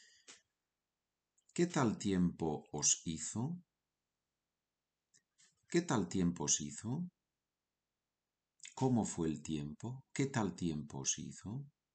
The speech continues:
It rained one day, but the rest of the week the weather was very nice.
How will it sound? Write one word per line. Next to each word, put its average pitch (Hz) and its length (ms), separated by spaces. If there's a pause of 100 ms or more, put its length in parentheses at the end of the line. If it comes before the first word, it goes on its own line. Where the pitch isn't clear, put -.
(1040)
It 123 120
rained 147 600
one 120 360
day, 67 260 (200)
but 110 180
the 120 100
rest 156 340
of 135 120
the 123 100
week 165 320 (420)
the 95 140
weather 113 400
was 107 500
very 85 480
nice. - 560